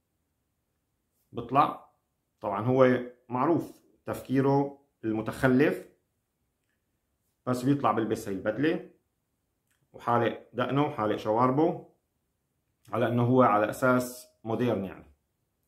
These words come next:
هو طالع على، يعني عم يفضح هؤلاء الباحثين. على فكرة، في قمة القذارة وقمة الحقارة إنك أنت تطلع وتسيء لشخص ما أساء لإلك.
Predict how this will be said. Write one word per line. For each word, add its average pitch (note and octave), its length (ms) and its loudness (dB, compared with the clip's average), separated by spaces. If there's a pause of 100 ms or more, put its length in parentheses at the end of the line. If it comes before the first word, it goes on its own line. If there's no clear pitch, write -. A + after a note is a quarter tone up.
(600)
هو B2 140 4
طالع B2 340 6
على، G#2+ 320 0
يعني G#2+ 160 -4
عم G#2+ 200 -2
يفضح C3+ 400 -4
هؤلاء F#2 340 -8
الباحثين. E2 680 -16 (920)
على A#2 80 -8
فكرة، D3+ 220 -2
في D3 80 0
قمة G#3 460 2
القذارة A2 720 0
وقمة D3+ 540 -2
الحقارة G#2+ 840 -2
إنك A2+ 240 -8
أنت A#2+ 180 -6
تطلع A2+ 360 -4
وتسيء G#2 400 -6
لشخص E3+ 540 -6
ما G#3 160 4
أساء A#2+ 260 2
لإلك. A2+ 500 0